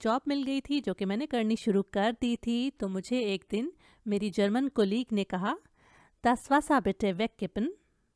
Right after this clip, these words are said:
मैंने कहा, "हम्म, was hast du gesagt? Ich hab nicht verstanden।" तो फिर उसने मुझे वो करके दिखाया। तो इससे क्या पता चला कि वर्ब्स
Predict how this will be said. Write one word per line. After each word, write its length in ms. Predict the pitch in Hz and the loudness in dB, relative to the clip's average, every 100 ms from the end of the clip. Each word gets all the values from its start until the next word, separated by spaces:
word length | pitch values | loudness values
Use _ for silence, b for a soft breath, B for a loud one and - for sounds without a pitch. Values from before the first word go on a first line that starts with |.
| _ _ _ _ - | _ _ _ _ -8
मैंने 200 | 185 180 | -6 -4
कहा, 420 | 180 208 208 208 - - - | -4 -2 0 -2 -4 -12 -8
"हम्म, 320 | 170 175 311 - - | -4 -4 -6 -10 -12
was 220 | 165 - | -10 -8
hast 220 | 175 180 - | -8 -8 -6
du 80 | |
gesagt? 560 | 190 185 185 254 - - - | -4 -2 -2 -4 -8 -20 -10
Ich 140 | 208 - | -6 -4
hab 120 | 349 | -2
nicht 200 | 226 - | -4 -2
verstanden।" 500 | 214 - 190 180 277 466 _ b b b - | -4 -2 -4 -2 -4 -8 _ b b b -4
तो 60 | 233 | 0
फिर 200 | 254 285 | 2 2
उसने 340 | 247 - 233 | 0 2 2
मुझे 320 | 214 208 233 | 2 4 2
वो 320 | 202 240 359 _ | 4 2 2 _
करके 520 | - 233 226 214 277 349 | 2 2 4 2 2 0
दिखाया। 580 | - - 202 175 175 165 - | -4 -2 -2 0 0 -2 -6
तो 60 | - | -6
इससे 260 | 196 - 233 | -4 -4 -2
क्या 160 | 233 | 0
पता 200 | 220 226 | 0 0
चला 380 | 226 214 214 339 _ _ _ | 2 2 0 -2 _ _ _
कि 140 | 220 196 | -2 2
वर्ब्स 520 | 180 196 262 - | 4 6 6 2